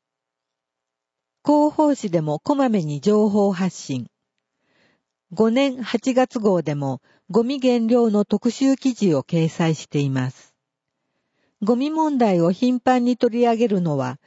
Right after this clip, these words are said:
それだけ皆さんにお知らせする必要がある情報だからです。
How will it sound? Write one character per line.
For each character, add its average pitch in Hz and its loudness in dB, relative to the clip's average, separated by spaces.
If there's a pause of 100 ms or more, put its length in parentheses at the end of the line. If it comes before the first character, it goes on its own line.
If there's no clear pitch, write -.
(140)
そ - -4
れ 254 4
だ 254 0
け 254 0
皆 233 2
さ 254 0
ん 196 -2
に 170 -2
お 156 -2
知 226 -2
ら 240 4
せ 247 -4
す - -4
る 247 2
必 - -6
要 233 4
が 214 2
あ 220 2
る 175 0
情 151 0
報 147 -4
だ 143 -6
か 135 -12
ら 117 -12
で 110 -16
す。 - -20